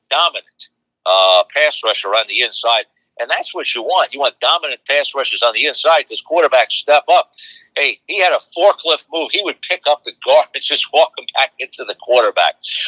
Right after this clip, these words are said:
Uh, the depth at linebacker. Matt Millen was the, the first down linebacker, the run defender. Then Kurt Cavea came in, and, and he was running pass, and then Lonnie Coleman came in. He was the nickel linebacker,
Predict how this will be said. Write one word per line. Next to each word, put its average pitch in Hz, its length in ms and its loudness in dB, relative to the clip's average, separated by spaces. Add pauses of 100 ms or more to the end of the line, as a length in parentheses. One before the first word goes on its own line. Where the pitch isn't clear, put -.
(160)
Uh, 104 240 4 (540)
the 131 80 -6
depth - 360 -4
at 165 100 -6
linebacker. 135 640 0
Matt 170 240 -2
Millen 156 300 0
was 139 200 -4
the, 127 140 -2 (180)
the 135 60 -6
first - 360 0
down 104 300 -2
linebacker, 98 540 0
the 104 120 -4
run 151 220 0
defender. 101 380 -6
Then 113 100 -10 (100)
Kurt 170 200 0
Cavea 139 340 0
came 120 240 -6
in, 143 140 -2
and, 110 100 -2 (320)
and 107 120 -2
he 143 100 -4
was 123 200 -6
running 127 340 -2
pass, 131 300 0
and 113 120 -12
then 110 100 -2 (300)
Lonnie 127 220 -2
Coleman 135 380 -2
came 120 200 -4
in. 120 80 -2
He 131 100 0
was 120 140 -2
the 113 100 -2
nickel 113 300 -2
linebacker, 123 580 0